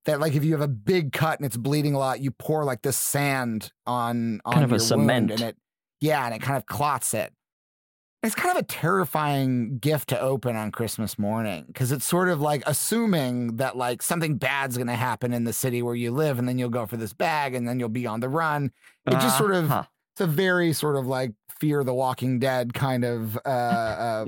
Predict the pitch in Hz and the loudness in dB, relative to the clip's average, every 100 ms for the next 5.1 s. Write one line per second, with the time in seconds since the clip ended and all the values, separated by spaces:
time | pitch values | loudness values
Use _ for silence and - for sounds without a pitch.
0 | - - 147 127 110 127 123 117 104 113 | -2 0 2 2 0 0 0 -2 -4 -8
1 | - 180 - - _ _ - - _ _ | -2 -2 -2 -6 _ _ -12 -12 _ _
2 | _ - 160 151 147 175 190 220 226 226 | _ -2 0 0 0 2 2 2 2 2
3 | 220 214 214 180 156 151 - 165 143 165 | 2 2 2 2 2 2 2 0 0 0
4 | 165 156 139 127 127 - 147 139 127 117 | -2 0 0 0 -4 -2 0 0 -2 -2